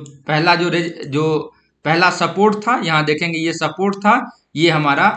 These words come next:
target हो जाएगा। इस समय stock जो है, stock का target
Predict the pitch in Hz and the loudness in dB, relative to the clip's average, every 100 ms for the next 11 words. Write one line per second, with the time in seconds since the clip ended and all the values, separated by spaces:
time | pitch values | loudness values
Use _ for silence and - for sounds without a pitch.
0 | - - 151 156 151 135 110 107 117 120 | -2 0 0 2 0 0 -4 -4 -4 -2
1 | 170 185 170 175 151 156 170 156 147 170 | -2 -2 -4 -4 -6 -4 -4 -4 -2 -2
2 | - - _ - _ _ - 143 143 165 | -2 -6 _ -20 _ _ -10 -8 -2 -2
3 | 165 160 156 147 160 190 - | 0 0 2 0 0 -4 -6